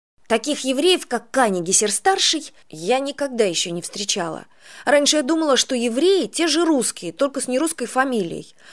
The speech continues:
вроде петроградских немцев или поляков. Пока не заболела бабушка, у нас часто принимали гостей. Я знала, что биржевой маклер Тера Сипян – армянин, а присяжный поверенный Ехна –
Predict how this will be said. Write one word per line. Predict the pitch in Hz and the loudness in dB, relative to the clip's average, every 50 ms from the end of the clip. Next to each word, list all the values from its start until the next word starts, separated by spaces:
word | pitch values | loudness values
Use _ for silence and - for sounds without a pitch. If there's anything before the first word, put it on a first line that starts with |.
| - - - | -20 -8 -2
вроде | 208 240 302 320 247 254 | 2 2 2 2 2 -2
петроградских | 202 277 262 - 302 311 269 294 285 220 - - - 214 - | -4 -4 -2 0 0 2 4 4 2 2 2 -2 -8 -6 -4
немцев | 240 285 370 381 370 - 226 - | -2 0 0 0 -2 -4 -4 -2
или | 233 247 269 | -2 -2 -2
поляков. | 269 - 294 294 285 214 170 - - 156 - - _ _ _ _ _ _ | 0 -2 0 0 0 -2 -4 -6 -8 -16 -16 -18 _ _ _ _ _ _
Пока | - 160 - 339 | -4 0 2 2
не | 349 320 294 | 2 2 0
заболела | 262 262 262 277 294 294 277 277 262 | 0 2 2 2 4 4 2 2 2
бабушка, | 240 330 370 381 320 311 - - - | 4 4 4 4 2 -2 -4 -4 -6
у | 240 | -4
нас | 226 254 302 330 - | -2 -2 -2 -2 -2
часто | - - 269 277 269 240 | -2 -2 -2 -2 -4 -8
принимали | - - 220 220 214 214 226 247 254 269 | -8 -6 -6 -4 -4 -4 -4 -4 -4 -4
гостей. | 226 254 262 262 - - - 196 165 160 - - _ _ _ _ _ - | -2 -2 0 0 -2 -4 -4 -8 -8 -10 -14 -20 _ _ _ _ _ -4
Я | - 311 403 | 2 2 4
знала, | 415 415 427 359 269 220 | 4 4 2 2 2 2
что | - - 247 | 0 0 0
биржевой | 240 269 262 254 294 269 311 302 | 0 0 0 0 0 0 0 0
маклер | 285 285 302 294 294 262 240 226 214 | 2 2 2 0 2 0 0 0 0
Тера | - - 294 269 254 220 | 0 2 2 2 2 2
Сипян – | - - 247 - - 302 427 466 440 | -2 -4 -6 -2 -2 0 0 2 0
армянин, | 370 370 302 339 349 302 240 202 190 175 185 - | 0 2 2 2 2 2 2 2 0 -2 -6 -6
а | - 214 202 185 | -4 -2 -2 -2
присяжный | - - 220 214 - 277 262 226 208 214 202 | -2 -2 -4 -2 2 2 2 2 2 0 -2
поверенный | 196 220 202 214 247 240 233 208 202 202 196 | -2 -2 0 0 0 0 0 0 -2 -2 -4
Ехна – | 185 190 220 302 359 - - 339 349 349 339 | -4 -2 0 0 0 0 -2 -4 -4 -4 -4